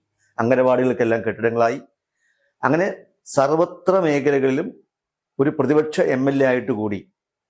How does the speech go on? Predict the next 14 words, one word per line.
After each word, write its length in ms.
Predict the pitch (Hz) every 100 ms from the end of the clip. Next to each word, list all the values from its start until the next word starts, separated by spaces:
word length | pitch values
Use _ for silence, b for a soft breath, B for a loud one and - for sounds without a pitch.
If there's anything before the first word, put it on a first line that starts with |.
| _ -
നമുക്ക് 200 | 120 127
ചെയ്യാൻ 340 | 104 123 127
കഴിഞ്ഞത് 320 | 123 110 131
രണ്ടായിരം 520 | 120 110 117 131 135 127
കോടി 320 | 117 113 117
രൂപയിലധികം 640 | 110 107 110 104 107 117
വികസനങ്ങൾ 600 | 107 113 123 135 135 127 - _ _ _
പെരുമ്പാവൂരിൽ 420 | 107 104 107 110 107
കൊണ്ടുവരാൻ 400 | 107 104 110 110
കഴിഞ്ഞു 260 | 107 113
എന്നുള്ളത് 300 | 110 113 139
ഒരു 360 | 175 _ _ 104
ചരിത്രപരമായ 720 | 107 98 107 101 101 104 - -
നേട്ടവുമാണ്. 540 | 110 110 127 127 139